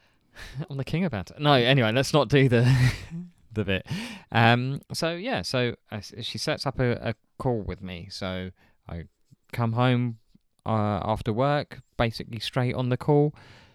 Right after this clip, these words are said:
Uh, it's supposed to be a quick call. I'm on, I'm on for over an hour. 'Cause it turns out I just won't shut the fuck up.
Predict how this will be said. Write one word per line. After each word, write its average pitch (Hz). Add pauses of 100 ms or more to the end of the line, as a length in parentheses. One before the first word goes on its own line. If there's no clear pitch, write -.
(200)
Uh, 113
it's 101
supposed 139
to -
be 107
a 98
quick -
call. 139 (320)
I'm 123
on, 123
I'm 131
on 127
for 104
over 98
an 104
hour. 143 (760)
'Cause 127
it 123
turns 147
out 98
I 143
just -
won't 104
shut -
the 95
fuck -
up. 143